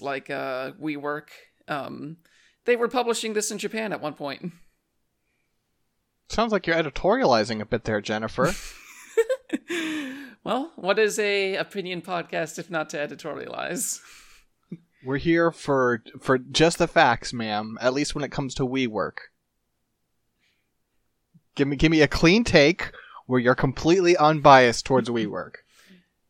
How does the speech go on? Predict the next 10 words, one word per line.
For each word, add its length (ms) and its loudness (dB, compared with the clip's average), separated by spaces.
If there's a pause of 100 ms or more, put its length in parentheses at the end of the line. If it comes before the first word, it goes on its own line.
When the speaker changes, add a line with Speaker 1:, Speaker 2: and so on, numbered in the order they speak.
(600)
Speaker 1:
They 120 2
also 320 -4
happen 320 -8
to 80 -10
fund 500 -6 (100)
WeWork, 680 -6 (200)
a 640 -2 (320)
startup 560 -2
venture 500 -6
with 380 -8